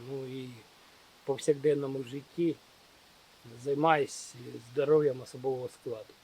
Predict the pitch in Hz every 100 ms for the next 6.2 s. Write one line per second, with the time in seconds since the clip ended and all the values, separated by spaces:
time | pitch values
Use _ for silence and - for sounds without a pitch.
0 | - - 131 - 147 135 143 135 117 -
1 | - - - _ _ 127 120 117 117 117
2 | 117 113 113 117 131 160 147 135 127 127
3 | 120 - - 123 123 135 - 135 123 123
4 | 120 135 120 151 139 113 - _ - -
5 | - - - - - - - - - -
6 | 139 135